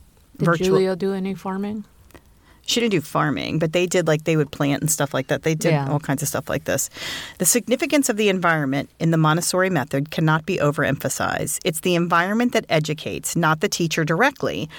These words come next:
Speaker 2: More precisely, it's the child's inherent formative energies finding material in the environment to act upon purposefully that calls or brings forth the child's true nature.
Speaker 1: So how do they learn, like, their letters and numbers and stuff?
Speaker 2: They learn that all through everything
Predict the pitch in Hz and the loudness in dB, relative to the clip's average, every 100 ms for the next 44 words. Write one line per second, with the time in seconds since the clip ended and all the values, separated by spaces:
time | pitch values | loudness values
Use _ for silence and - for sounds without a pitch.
0 | - - - 208 220 208 180 269 302 - | -18 -12 0 2 2 0 2 2 2 2
1 | 180 160 160 - 170 - 180 196 202 - | 0 2 0 0 -2 2 2 4 2 0
2 | 170 156 - 208 233 240 - 196 190 202 | -2 -2 2 4 4 0 -2 0 2 2
3 | 190 - 165 165 156 95 147 - - 165 | 0 2 2 2 0 -2 -2 -2 0 0
4 | 190 208 202 - 190 151 147 127 160 156 | 2 0 0 0 2 4 4 4 4 4
5 | 156 196 175 139 143 - - 175 - 156 | 4 4 4 2 0 0 0 0 -4 -2
6 | 147 147 - 269 269 160 - 139 110 170 | 0 0 0 -2 0 -4 -2 -2 0 -4
7 | - - - - - 175 - 196 202 220 | -8 -14 -14 -14 -2 -2 0 2 2 2
8 | - 226 202 175 160 165 - 175 147 156 | 0 0 2 2 2 -2 -2 2 2 0
9 | 151 - 151 143 151 - - 160 156 156 | -2 0 2 2 -2 -6 -2 2 2 2
10 | 147 123 - 53 - - - 254 240 202 | 0 -2 -4 -4 -4 -8 0 2 2 0
11 | 262 294 277 254 220 220 220 208 190 175 | 0 0 2 2 2 2 2 0 -2 -2
12 | 175 170 170 180 175 165 185 202 131 - | -4 0 -2 -2 -4 -4 -4 -4 -6 -8
13 | 147 - - 156 - 240 233 240 190 185 | -12 -12 -14 -6 0 2 4 2 4 2
14 | 185 185 180 180 196 170 - - | 0 0 0 2 -2 -4 -6 -8